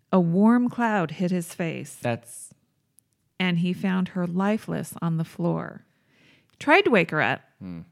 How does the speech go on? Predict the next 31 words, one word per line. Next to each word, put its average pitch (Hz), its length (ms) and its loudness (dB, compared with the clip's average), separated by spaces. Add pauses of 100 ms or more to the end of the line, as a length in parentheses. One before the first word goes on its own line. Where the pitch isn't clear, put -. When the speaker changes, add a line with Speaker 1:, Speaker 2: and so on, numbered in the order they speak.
(220)
Speaker 1:
You 196 100 4
know, 185 60 4
he 180 140 2
slapped 208 320 2
her 185 80 0
cheeks - 420 -4 (160)
a 175 80 -2
bit. 147 380 -4
Speaker 3:
Okay. 156 240 -18 (880)
Speaker 1:
And 185 500 2
Speaker 3:
That 98 80 -6
explains 85 420 -8
the, 78 180 -12 (120)
the 82 160 -12
stabbing 80 640 -12
to 82 100 -14
the 71 80 -12
groin. 76 440 -14
Speaker 2:
Yeah. 110 200 0
Speaker 1:
And 185 280 0
when 180 240 -4
he 170 140 -2
couldn't 175 280 -4
wake 170 200 -4
her 196 160 -4
up, 226 280 0 (600)
he 175 360 -4 (120)
realized 170 440 -4
she 170 140 -8
was 160 200 -6
dead. 185 520 0